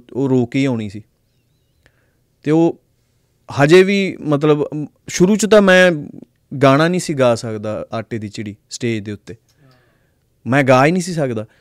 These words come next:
ਹੁਣ ਮੈਂ, ਹੁਣ ਮੈਂ ਗਾ ਲੈਂਦਾ, ਕਿਉਂਕਿ ਹੁਣ ਮੈਂ ਇੰਨਾ ਰਿਗਰੈਟ ਕੀਤੀ, ਇੰਨਾ ਰੋਇਆ। ਰਾਤ ਨੂੰ ਮੈਂ ਲਾ ਕੇ ਦੋ ਪੈਗ, ਮੈਂ ਗਾਣੇ ਸਾਰੇ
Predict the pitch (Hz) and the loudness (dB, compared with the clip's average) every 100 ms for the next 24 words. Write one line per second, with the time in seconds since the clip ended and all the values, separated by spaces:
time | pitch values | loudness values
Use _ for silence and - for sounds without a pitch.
0 | _ _ _ _ 147 180 196 208 - _ | _ _ _ _ -2 2 4 2 0 _
1 | _ _ _ - - 165 185 196 160 127 | _ _ _ -10 2 4 6 6 8 6
2 | 120 120 117 110 - 143 143 160 147 156 | 4 0 -4 -8 -10 -8 -4 -4 -4 -4
3 | 160 156 - _ _ _ _ _ _ _ | -4 -4 -8 _ _ _ _ _ _ _
4 | 139 135 143 139 135 139 143 143 - _ | -6 -4 -4 -4 -2 -2 -2 -2 -6 _
5 | _ _ _ - 123 120 120 - 120 127 | _ _ _ -12 -6 -4 -4 -4 -10 -12
6 | 120 123 117 - _ _ _ _ _ - | -10 -10 -10 -12 _ _ _ _ _ -8
7 | 123 127 135 127 120 120 117 117 117 110 | -4 0 0 2 0 0 0 -2 -4 -4
8 | 127 127 131 120 107 - - - - - | -4 -2 -2 -4 -10 -16 -20 -20 -18 -6
9 | 120 117 113 139 123 127 135 127 127 123 | -2 0 -2 -4 -4 -4 -6 -6 -8 -6
10 | 123 123 117 117 127 117 127 139 143 | -4 -2 -4 -2 -4 -4 -4 -4 -6